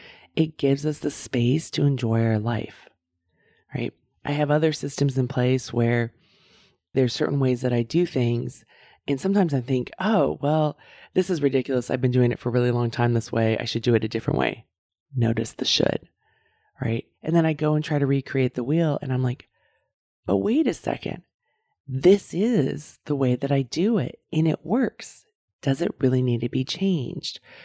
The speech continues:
Or was I changing it because I thought it should be hard and it had become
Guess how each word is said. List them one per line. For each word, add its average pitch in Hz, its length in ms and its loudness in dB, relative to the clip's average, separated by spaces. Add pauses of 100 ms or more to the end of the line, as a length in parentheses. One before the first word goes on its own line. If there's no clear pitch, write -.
(180)
Or 123 100 0
was 127 220 2
I 143 100 -4
changing 185 600 0
it 110 240 -4 (360)
because 131 300 -2
I 120 140 -10 (120)
thought 123 240 2
it 127 140 -2
should - 260 -2
be 113 140 -8
hard - 600 -8 (520)
and 131 140 2
it 120 120 0
had 123 120 -4
become 120 460 0